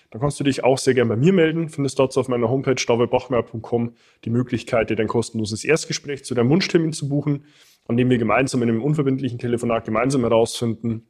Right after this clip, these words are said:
wo du aktuell stehst und wo du hin willst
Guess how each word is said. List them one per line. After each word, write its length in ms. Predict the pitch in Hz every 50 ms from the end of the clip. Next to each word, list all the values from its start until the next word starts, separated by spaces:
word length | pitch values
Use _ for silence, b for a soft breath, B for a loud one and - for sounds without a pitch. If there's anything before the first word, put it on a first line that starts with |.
| _ -
wo 160 | 123 143 160
du 80 | 170
aktuell 300 | 156 143 - - 151 139
stehst 520 | - - - 131 139 131 - - - - _ _ _ _ _
und 140 | - 107 107
wo 80 | 120 127
du 100 | 127 117
hin 160 | 123 120 117
willst 380 | 120 120 117 - - - -